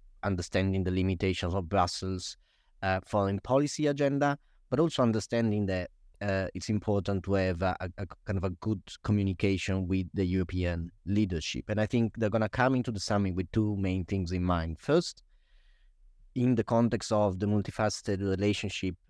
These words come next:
um, and approach that the E U is taking on China, try to strengthen the element of partnership, in particular looking at the horizontal issues, so climate change, food security, global health, and also multilateralism,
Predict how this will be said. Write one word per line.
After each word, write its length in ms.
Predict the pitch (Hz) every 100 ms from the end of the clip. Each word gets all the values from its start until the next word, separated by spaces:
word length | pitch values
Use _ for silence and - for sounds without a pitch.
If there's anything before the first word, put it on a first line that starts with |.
| -
um, 520 | 104 98 95 92 85 - _ _ - -
and 100 | 110
approach 360 | 95 123 113 87
that 120 | 95
the 100 | 95
E 60 |
U 160 | 98 95
is 160 | 87 -
taking 380 | 98 92 98
on 160 | 92 95
China, 500 | - 107 113 143 160 -
try 160 | 110 101
to 120 | 104
strengthen 580 | - - 104 104 113 107
the 140 | 101 -
element 340 | 98 95 92
of 180 | 87 -
partnership, 560 | - 90 82 78 - 78 _ _ _ _ -
in 160 | 107 98
particular 480 | 98 107 101 101
looking 380 | 98 98 - 98
at 200 | 92 87 -
the 140 | 87 95
horizontal 580 | 95 95 113 120 131 123
issues, 320 | 123 135 139
so 100 | 110
climate 380 | - 90 92 90
change, 540 | - 127 139 139 - _ -
food 200 | 107 87
security, 800 | 90 - 113 110 107 - 110 110 _ - -
global 300 | 98 90 92
health, 240 | 139 170 160 _ -
and 100 | 98
also 280 | 92 90 -
multilateralism, 1080 | 92 92 87 90 90 107 120 131 131 143